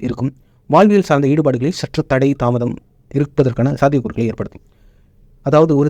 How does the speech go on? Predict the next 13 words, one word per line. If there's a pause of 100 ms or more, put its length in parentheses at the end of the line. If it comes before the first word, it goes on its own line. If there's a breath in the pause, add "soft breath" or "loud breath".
தனிமையான
சூழலை
விரும்பக்கூடியவர்களாகவும் (580)
மற்றும் (120)
வாழ்வியலில் (140)
அனைவருடன் (260)
இணைந்து
பயணிக்கக்கூடிய
தன்மை
அவர்களுக்கு
இயல்பாக (680)
வருவதற்கான
சாத்தியக்கூறுகளை